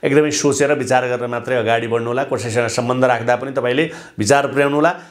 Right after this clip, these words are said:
र नयाँ लगानी चाहिँ तपाईँले यो समयमा गर्दै नगर्नुहोला। कुनै पनि काममा नयाँ लगानी नगर्नुहोला यो समयमा तपाईँले। र, अ, यो समयमा गरेको लगानी तपाईँको डुब्न सक्ने निश्चित देखिन्छ, त्यो विचार गर्नुहोला। तपाईँले यो साताभर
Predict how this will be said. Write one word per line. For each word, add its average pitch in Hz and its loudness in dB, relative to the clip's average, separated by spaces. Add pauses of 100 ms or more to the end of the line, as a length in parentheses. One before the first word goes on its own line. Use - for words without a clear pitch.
(300)
र 110 -2
नयाँ 180 2
लगानी 165 0
चाहिँ 151 -6
तपाईँले 120 -6
यो 107 -6
समयमा 104 -6
गर्दै 156 2
नगर्नुहोला। 135 0
कुनै 165 -2
पनि 202 0
काममा 160 0
नयाँ 135 -4
लगानी 117 -4
नगर्नुहोला 113 -2
यो 117 0
समयमा 117 -4
तपाईँले। 127 0 (360)
र, 170 0 (220)
अ, 87 -4
यो 123 4
समयमा 151 0
गरेको 131 0
लगानी 123 -2 (340)
तपाईँको 117 0
डुब्न 135 2
सक्ने 117 -6
निश्चित 117 -6
देखिन्छ, 123 -2
त्यो 139 0
विचार 123 2
गर्नुहोला। 131 -2
तपाईँले 127 -4
यो 123 -2
साताभर 139 0